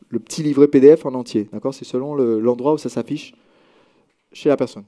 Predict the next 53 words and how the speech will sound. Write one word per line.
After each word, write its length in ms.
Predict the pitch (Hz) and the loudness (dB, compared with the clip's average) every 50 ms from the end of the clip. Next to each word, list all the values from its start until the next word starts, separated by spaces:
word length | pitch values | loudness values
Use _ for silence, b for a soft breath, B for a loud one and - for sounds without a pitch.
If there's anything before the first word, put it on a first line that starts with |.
| _ | _
Télécharger 440 | - 208 214 220 202 214 185 180 180 | 2 2 4 4 4 4 4 6 6
le 60 | 170 | 4
livret 280 | 165 160 147 131 127 123 | 4 4 2 0 -2 0
gratuit. 580 | 117 113 113 110 - - 190 208 226 240 285 - _ _ _ _ _ _ b b b b b b b b b b _ _ _ _ _ _ _ _ _ _ _ - | 0 -2 -4 -4 -6 -8 -6 -6 -6 -6 -8 -10 _ _ _ _ _ _ b b b b b b b b b b _ _ _ _ _ _ _ _ _ _ _ -2
Et 60 | 139 | -2
ensuite, 460 | 131 127 123 - - 170 165 - - _ | -2 -2 -6 -8 -8 -8 -8 -8 -12 _
voilà, 480 | 120 110 107 113 131 151 180 208 226 226 | -10 -6 -4 0 2 2 4 4 2 2
la 80 | 185 - | 0 -2
promesse, 300 | - - 120 139 151 - | -4 -6 -6 -6 -6 -6
cliquez 240 | - 117 - 113 107 | -10 -10 -8 -8 -10
ici. 320 | 107 - - 170 190 214 | -8 -10 -10 -8 -6 2
Il 40 | 202 | 4
y 80 | 156 | 4
a 40 | 147 | 4
un 40 | 156 | 4
bouton 240 | 160 165 165 - 165 | 2 -4 -6 -8 -2
télécharger, 560 | - - 143 135 135 147 127 123 135 190 262 | 0 2 2 2 0 -2 -4 2 2 2 2
puisque 160 | 269 - - | 2 0 0
là, 160 | 147 131 135 | 4 4 4
je 80 | 127 123 | 4 2
mets 80 | 131 127 | -2 0
en 80 | 127 | 0
avant 220 | 131 131 131 139 135 | 0 0 0 0 0
le 80 | 120 | 0
P 100 | 123 131 | 0 2
D 240 | 107 113 117 139 220 | 4 6 6 6 6
F. 180 | - - - _ _ _ _ _ _ _ _ _ _ _ _ - | 4 -2 -10 _ _ _ _ _ _ _ _ _ _ _ _ -2
Même 100 | 131 143 | -2 -2
si 140 | 185 214 | -2 0
c'est 100 | - - | 4 6
la 120 | 180 151 139 | 6 6 6
même 220 | 156 185 208 208 | 4 2 0 2
page 280 | 202 208 202 202 185 170 | 4 4 4 4 4 4
derrière, 340 | 180 185 190 180 151 123 117 | 6 6 8 6 6 4 2
hein, 140 | 139 190 - _ _ _ _ _ _ | -2 -10 -14 _ _ _ _ _ _
qui 120 | - - | 2 4
a 40 | 123 | 4
une 80 | 120 117 | 4 2
vidéo 340 | 131 135 135 147 175 196 | 0 2 4 6 8 8
et 60 | 190 170 | 6 6
un 100 | 147 139 | 2 0
P 120 | - 143 | 0 2
D 220 | 139 131 117 107 | 4 4 4 4
F. 80 | 104 - | 2 -4
Donc 120 | - 110 104 | -12 -10 -10
j'ai 60 | 120 | -10
une 80 | 127 127 | -8 -6
pub 140 | 143 131 | -8 -10
pour 140 | - - 185 | -2 0 0
le 60 | 190 | 4
P 100 | 190 180 | 6 6
D 220 | 165 156 160 208 269 | 8 8 8 6 6
F 160 | - - _ | 2 -6 _